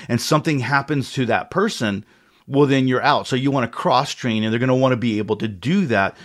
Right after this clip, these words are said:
for the good of the group. They might even say, "Hey, we don't have anybody in the group who is into first aid, so we want you who, I mean, you don't have, it doesn't seem like you have any other skills that, I mean, I don't know, maybe you,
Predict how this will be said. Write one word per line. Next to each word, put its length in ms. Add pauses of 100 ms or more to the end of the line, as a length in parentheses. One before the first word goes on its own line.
(240)
for 480
the 100
good 300
of 160
the 80
group. 220
They 100
might 160
even 320
say, 360
"Hey, 260 (220)
we 140
don't 200
have 280
anybody 460 (100)
in 120
the 80
group 360 (200)
who 200
is 320
into 320
first 340
aid, 160
so 100
we 280
want 460 (160)
you 560
who, 340 (260)
I 60
mean, 180
you 120
don't 140
have, 240 (260)
it 80
doesn't 180
seem 160
like 140
you 80
have 220
any 220
other 200
skills 540
that, 180
I 100
mean, 200
I 100
don't 100
know, 160
maybe 300
you, 360